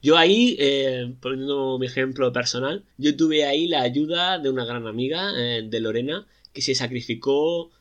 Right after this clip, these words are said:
justo en el momento en el que yo estaba enseñando eso a Marcos y le atropelló un coche. Entonces, a partir de ahí, cuando Marcos veía a Lorena en silla de ruedas hecho una mierda, decía, "Mira, Marcos,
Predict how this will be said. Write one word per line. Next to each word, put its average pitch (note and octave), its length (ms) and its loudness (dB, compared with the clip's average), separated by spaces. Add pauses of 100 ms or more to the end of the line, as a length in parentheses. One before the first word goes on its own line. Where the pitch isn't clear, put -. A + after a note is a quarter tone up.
(100)
justo - 340 -6
en D3+ 80 0
el C#3 100 -2
momento C3 840 0
en A#2+ 120 -8
el A2+ 160 -10
que A2+ 140 -6
yo B2 80 -2
estaba B2 220 -6
enseñando A#2+ 300 -4
eso A2 160 -8
a - 20 -6
Marcos C3+ 480 -6
y D3+ 80 -2
le D3+ 100 4
atropelló C#3 300 4
un C3 80 0
coche. - 280 -4 (200)
Entonces, A#3 300 2
a - 20 4
partir A3 240 2
de G#3 80 4
ahí, G3+ 360 4
cuando E3+ 240 0
Marcos G3 320 2
veía F#3 380 4
a E3+ 60 -2
Lorena F3+ 300 0
en D3 80 0
silla E3+ 280 -2
de E3 120 -4
ruedas E3 320 0
hecho C3 120 -4
una E3 100 -2
mierda, F3 200 0
decía, B2+ 380 -2
"Mira, C#3 160 0
Marcos, C3+ 300 -6